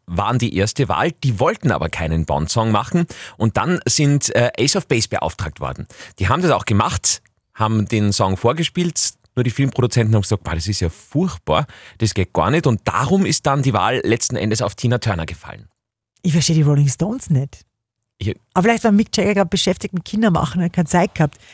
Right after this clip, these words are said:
Speaker 2: Weil ich verstehe nicht, dass man keinen Jam-, James Bond-Song machen will, oder? Das ist
Speaker 1: Pff, was kann da der Hintergrund sein? Keine Ahnung.
Speaker 2: Keine Ahnung.
Speaker 1: Und ich verstehe auch nicht, dass Ace of Base einen schlechten Song machen.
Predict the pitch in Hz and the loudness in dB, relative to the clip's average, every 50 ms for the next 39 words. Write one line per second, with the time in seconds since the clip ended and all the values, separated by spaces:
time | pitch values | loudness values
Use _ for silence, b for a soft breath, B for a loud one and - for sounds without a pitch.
0 | B B 208 190 143 185 - - 190 185 196 180 190 180 165 175 170 - 180 180 | B B 0 0 2 2 0 2 2 2 2 0 0 0 0 0 0 2 2 2
1 | 175 175 180 180 - - - - 160 165 151 - - - 226 262 - - 180 139 | 4 4 2 0 -2 -6 -4 0 0 0 0 0 -2 -4 -4 -2 0 2 2 2
2 | 139 143 139 123 - - 139 127 135 123 117 123 147 196 240 214 214 160 - 175 | 4 2 2 0 2 2 2 2 2 2 2 2 2 2 2 2 2 0 0 -2
3 | - - _ _ _ _ _ _ _ _ - - - - - - - - - - | -6 -8 _ _ _ _ _ _ _ _ -12 -10 -10 -8 -8 -10 -10 -12 -12 -14
4 | - - - - 110 - - - 113 110 107 101 98 98 104 131 151 - 120 - | -18 -10 -4 -4 -2 -2 0 0 2 4 4 4 6 6 6 4 4 2 0 2
5 | - 104 95 - 95 85 82 90 - _ _ _ - - - 90 101 104 101 107 | 2 2 2 2 0 -2 -4 -6 -10 _ _ _ -16 -12 -10 -8 -6 -4 -2 -2
6 | 98 92 90 92 - - - - 160 180 202 226 233 247 277 269 220 151 143 131 | -2 -2 -4 -6 -8 -10 -6 -2 0 2 2 2 0 -2 0 0 0 0 0 -2
7 | - _ _ _ _ _ _ _ _ _ _ - - 107 - - 107 - - 110 | -6 _ _ _ _ _ _ _ _ _ _ -2 0 0 0 2 0 0 2 2
8 | 104 101 113 107 - - 104 - - - 117 120 151 143 - - 120 117 110 123 | 2 4 2 2 2 0 0 0 2 2 2 2 2 2 0 0 0 2 2 4
9 | 113 104 92 - - 98 104 - - - 139 127 - 127 117 135 113 101 90 85 | 4 2 2 0 -2 -2 -4 -4 -4 -4 -2 -2 2 2 2 2 2 2 0 -2
10 | - - 85 80 | -4 -8 -10 -10